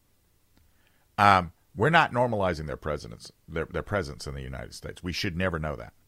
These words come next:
You know what that means? That's permanent residency and eventually citizenship. And they're not just talking about the Obama-era dreamers. They mean all of them.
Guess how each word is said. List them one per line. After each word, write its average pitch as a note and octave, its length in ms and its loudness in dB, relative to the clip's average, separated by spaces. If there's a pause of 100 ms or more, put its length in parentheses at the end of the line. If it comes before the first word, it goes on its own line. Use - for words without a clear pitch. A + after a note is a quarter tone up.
(460)
You G#2+ 160 2
know F3 120 12
what E3+ 60 12
that D3 220 10
means? C#3 540 0 (920)
That's F2 220 -4
permanent B2+ 400 2
residency C3+ 600 2
and A2+ 100 -2
eventually G#2+ 440 -2
citizenship. - 720 -8 (500)
And F#2 240 2
they're G2 100 2
not G#2+ 220 0
just A#2+ 200 -6
talking A#2 320 0
about G#2+ 220 0
the G#2+ 200 -6
Obama-era G2+ 1040 4
dreamers. F2 520 -4 (360)
They A#2+ 240 4
mean C3+ 380 2 (100)
all E3+ 320 12
of D3 100 8
them. B2+ 320 6